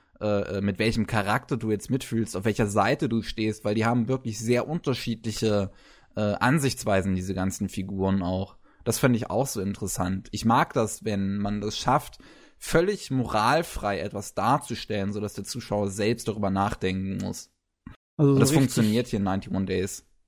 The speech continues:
Speaker 2: richtig seriöser Z-, Kram für Erwachsene, der
Speaker 1: Mhm.
Speaker 2: dir nicht, der dich nicht bei der Hand hält. Also ich lieb ja so einen Scheiß. Ich hab nur immer so meine Bedenken,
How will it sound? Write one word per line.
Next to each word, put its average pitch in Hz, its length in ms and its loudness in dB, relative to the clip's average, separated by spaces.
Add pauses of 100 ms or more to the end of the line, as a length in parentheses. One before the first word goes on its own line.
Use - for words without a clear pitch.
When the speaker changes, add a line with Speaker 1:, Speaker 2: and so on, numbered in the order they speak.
Speaker 2:
richtig 147 240 0
seriöser 143 640 4
Z-, - 500 -8
Kram 139 340 0
für 151 160 -6
Erwachsene, 131 680 0
der - 180 6
Speaker 1:
Mhm. 110 40 8
Speaker 2:
dir 110 80 8 (180)
nicht, 143 140 -4
der 143 60 4
dich 127 120 -2
nicht 139 140 -4
bei 131 80 -2
der 120 140 0
Hand 139 240 0
hält. 131 320 -2
Also 143 280 0
ich - 180 -6
lieb 175 260 0
ja 135 100 4
so 123 100 0
einen 131 80 4
Scheiß. 139 360 0 (320)
Ich - 180 -6
hab 156 160 2
nur 151 160 4
immer 147 240 4
so 135 140 2
meine 135 240 2
Bedenken, 139 600 0